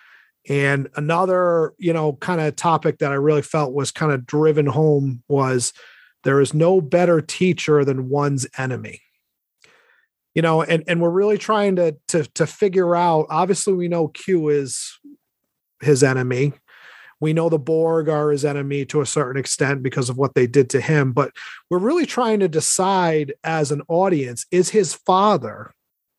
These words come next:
an enemy? You know, is his father the monster that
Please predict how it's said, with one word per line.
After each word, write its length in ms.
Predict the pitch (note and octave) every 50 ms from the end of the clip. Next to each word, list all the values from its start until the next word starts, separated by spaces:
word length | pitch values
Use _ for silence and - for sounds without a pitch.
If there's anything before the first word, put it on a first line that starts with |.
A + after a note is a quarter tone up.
| _ _ _ _ _ _ _ -
an 100 | C#3+ C#3+
enemy? 420 | D3 D#3 D#3 C#3 A2+ G#2 - - _ _ _ _ _ _ _ _ _ _ _ _ _ _ _ _ _ _ _ -
You 80 | C#3+
know, 160 | C3 C3+ C#3+ -
is 200 | - F3+ G3+ F#3+
his 220 | F#3+ B3+ B3 F#3+ -
father 480 | - A3 G#3+ G#3+ G#3+ A3 G#3 G3 F#3+
the 120 | E3+ E3 D#3
monster 640 | D#3+ D#3+ E3 E3+ E3+ D#3 - - - E3 D#3 D3+
that 300 | C#3+ D3 D3 C#3+ - -